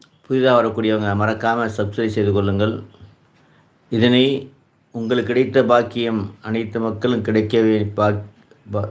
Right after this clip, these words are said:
அனைத்து மக்களுக்கும் இந்த பாக்கியம் கிடைக்க வேண்டும் என்ற அடிப்படையிலே அனைத்து மக்களுக்கும் ஷேர் செய்ய மறக்காதீர்கள். அல்லாஹ் கிருபை செய்வானாக. அல்லாஹ் குர்ஆனிலே நமக்கு ஒரு அழகான ஒரு துஆவை கற்றுத் தந்திருக்கின்றான்.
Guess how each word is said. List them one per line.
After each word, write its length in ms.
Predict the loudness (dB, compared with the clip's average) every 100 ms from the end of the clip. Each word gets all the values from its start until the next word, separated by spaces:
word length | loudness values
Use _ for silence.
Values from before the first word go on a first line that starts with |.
| -10 -2
அனைத்து 360 | 0 0 0
மக்களுக்கும் 500 | 0 4 4 4 2
இந்த 140 | 2 2
பாக்கியம் 380 | 2 0 -4
கிடைக்க 320 | -2 -4 -2 -2
வேண்டும் 220 | -2 -2
என்ற 160 | -2
அடிப்படையிலே 760 | -4 -2 -2 0 2 2 0 -4 -20 _ _ _ _ _
அனைத்து 300 | -2 0 2
மக்களுக்கும் 420 | 2 4 2 0 0
ஷேர் 140 | 0 0
செய்ய 260 | 0 0
மறக்காதீர்கள். 580 | 2 0 0 0 0 0
அல்லாஹ் 220 | 2 0
கிருபை 300 | 0 0 -2 -2
செய்வானாக. 460 | -4 -6 -8 -12 -16 -16 -12 -12 -14 _ _ -20 -20 _ 0 2 0 -8 -20 _ _ _ _ _ _ _ _ _ _ _ -20 -20 _ -20 -20 2
அல்லாஹ் 340 | 6 6 4 2
குர்ஆனிலே 540 | 2 4 2 0 2
நமக்கு 320 | 0 0 0
ஒரு 140 | 2 2
அழகான 460 | 2 2 2 4
ஒரு 160 | 4 2
துஆவை 340 | 4 4 4
கற்றுத் 260 | 0 -4 -4
தந்திருக்கின்றான். 720 | -4 -4 -4 -4 -2 -4